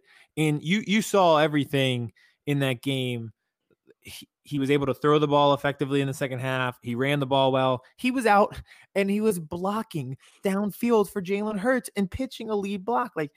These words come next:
he does everything. And after every sack, he pops up. And after every drop, he doesn't put his head down and yell at the receiver. Because I,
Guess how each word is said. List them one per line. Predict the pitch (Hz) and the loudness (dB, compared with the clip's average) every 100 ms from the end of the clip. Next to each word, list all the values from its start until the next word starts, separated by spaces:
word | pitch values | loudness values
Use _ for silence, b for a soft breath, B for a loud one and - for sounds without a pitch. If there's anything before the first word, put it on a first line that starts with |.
| B B B B B - | B B B B B -16
he | - 185 | -2 4
does | 180 160 | 4 4
everything. | 151 143 120 117 b b | 2 0 -4 -10 b b
And | - | -4
after | 135 139 139 | -2 -2 -2
every | 139 151 170 | 0 2 0
sack, | - 147 139 131 _ _ | 2 0 0 -2 _ _
he | - | -6
pops | 127 - 131 - | -4 0 -2 -2
up. | - - - _ _ | -10 -10 -20 _ _
And | 131 | -6
after | 135 135 135 | -6 -4 -2
every | 143 156 | 0 0
drop, | 156 147 147 143 139 _ - | -2 2 2 2 0 _ -14
he | 123 | -6
doesn't | 127 143 151 | -2 0 0
put | 151 | -2
his | 143 | -2
head | 131 139 | -2 -2
down | 135 135 131 123 b b | 0 0 -2 -6 b b
and | 117 117 | -8 0
yell | 131 143 | 2 2
at | 143 | 2
the | |
receiver. | 147 139 139 135 131 127 - b _ | -4 -4 -4 -2 -2 -4 -6 b _
Because | 120 - 127 113 | -8 -2 -2 -2
I, | 135 151 | -2 -2